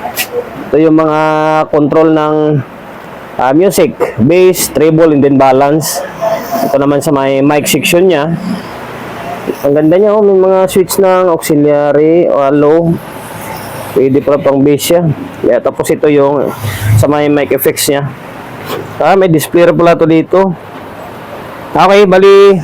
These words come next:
Bago natin buksan to, siyempre, i-, kuwan muna natin. Ang tawag dito, <clears throat> pagganahin muna natin.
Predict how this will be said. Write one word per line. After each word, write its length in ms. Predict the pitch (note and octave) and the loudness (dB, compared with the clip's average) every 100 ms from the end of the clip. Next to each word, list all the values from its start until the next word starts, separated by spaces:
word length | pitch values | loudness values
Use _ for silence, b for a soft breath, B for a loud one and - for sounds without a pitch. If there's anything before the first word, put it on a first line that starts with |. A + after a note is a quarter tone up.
| - - - - - - - - - - - - - | -8 -16 -16 -14 -14 -12 -10 -10 -12 -12 -14 -6 0
Bago 160 | D#3 F3+ | 2 4
natin 160 | F#3+ F#3+ | 2 2
buksan 320 | F3+ G3 E3 | 2 2 2
to, 80 | D3 | 2
siyempre, 400 | E3+ D3+ C#3 B2+ | 2 2 0 0
i-, 400 | D3 D3+ D#3 D#3 C3+ - D3 - - | 0 2 2 0 -2 -4 -6 -6 -2
kuwan 160 | D3 D3+ | 0 2
muna 80 | D3+ | 2
natin. 400 | C#3 C3 C#3 C3+ | 0 2 0 0
Ang 240 | C3+ B2 | 0 2
tawag 160 | C#3+ D3 | 2 2
dito, 240 | C#3 D#3 - - B B B | 0 -2 -4 -16 B B B
<clears throat> 520 | B - A3+ F3 C#3+ | B 0 2 2 0
pagganahin 320 | D#3 F3 F3+ F3+ | 2 2 4 2
muna 160 | F3 | 2
natin. 400 | D#3+ C3 A#2+ B2 | 2 0 0 0